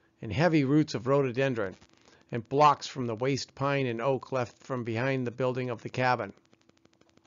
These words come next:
"You've done as much as a man," I said. "This is a splendid pile." I looked at him actually for the first time. His hair was the color of the corn shocks, and his eyes, very direct,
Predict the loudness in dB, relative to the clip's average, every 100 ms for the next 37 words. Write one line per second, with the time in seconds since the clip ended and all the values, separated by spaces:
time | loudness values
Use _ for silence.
0 | _ _ -20 -20 _ _ _ _ -4 -4
1 | 0 0 0 -2 -2 0 0 2 4 4
2 | 2 0 -4 -2 0 0 -2 -10 _ -20
3 | _ -6 -4 0 0 2 0 -2 2 2
4 | 4 2 0 -4 -2 -4 -10 -16 _ _
5 | _ _ _ _ _ -20 -20 -20 -20 0
6 | 8 12 12 12 8 8 4 2 2 0
7 | 0 -2 -8 0 0 0 -2 -2 -2 -4
8 | -8 _ _ _ _ -20 -14 -2 2 6
9 | 8 6 2 -4 2 4 6 4 0 -2
10 | 0 2 2 2 2 0 -10 -8 -4 -2
11 | 2 4 4 0 -4 -12 _ _ -4 0
12 | 0 0 2 2 2 -2